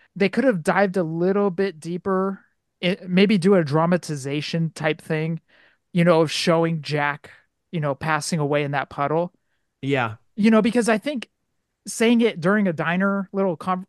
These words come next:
Speaker 1: conversation, I don't think it got that point across of
Speaker 2: Right.
Speaker 1: how s-, and Fritz took that to heart, but they didn't really dive deep into that. And, uh, should they have? Would it made the movie longer? I don't know. But, I mean, if you put in a two-minute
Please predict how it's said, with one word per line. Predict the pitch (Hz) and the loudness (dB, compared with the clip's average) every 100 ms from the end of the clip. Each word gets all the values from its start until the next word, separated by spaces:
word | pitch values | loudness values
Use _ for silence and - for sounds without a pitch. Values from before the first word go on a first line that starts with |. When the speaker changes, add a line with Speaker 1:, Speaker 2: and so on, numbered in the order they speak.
| - | -8
Speaker 1:
conversation, | 190 185 190 208 190 214 | -4 -4 -2 -2 -2 -4
I | 180 | -2
don't | 208 220 | 0 -2
think | 247 | -4
it | 208 | -4
got | 180 180 | -6 -4
that | 151 | -6
point | - 170 | -6 -8
across | 139 - 160 139 - - - - _ _ _ - | -8 -6 -2 -2 -4 -12 -16 -16 _ _ _ -2
of | 143 | 0
Speaker 2:
Right. | - | 0
Speaker 1:
how | 170 170 | 2 2
s-, | - - _ - - - 330 | 0 -12 _ -20 -20 -14 0
and | 202 180 | 0 0
Fritz | - 302 - | -2 -4 -4
took | - 220 - | -2 -2 0
that | 185 - | -4 -4
to | 160 | -8
heart, | 127 208 180 - | -2 0 -2 -6
but | 160 - | -8 -2
they | 185 | 0
didn't | 214 214 | 0 2
really | 220 220 208 190 - - | 2 2 0 -4 -8 -6
dive | 160 208 220 156 | 0 2 2 0
deep | 196 190 | -2 0
into | 185 202 - 127 | 0 0 -2 -12
that. | 123 123 - | -10 -10 -2
And, | 196 214 | 0 0
uh, | 226 220 - _ _ - | -4 -14 -18 _ _ -10
should | - 220 220 | 2 4 6
they | 277 | 6
have? | 269 285 320 - | 6 2 0 -2
Would | 165 165 | 0 2
it | |
made | 160 185 | 0 0
the | 180 | 2
movie | 196 208 | 0 0
longer? | 185 190 220 285 - _ _ - | 0 0 -2 -4 -10 _ _ -8
I | 370 | -2
don't | 254 | 0
know. | 156 151 247 | 2 0 0
But, | 208 226 | 0 0
I | 214 | 0
mean, | 247 240 | 0 -2
if | 254 | -4
you | 240 | -6
put | 214 262 | -4 -2
in | 233 | -2
a | 180 | -4
two-minute | - 226 220 220 190 | -4 -4 0 0 -2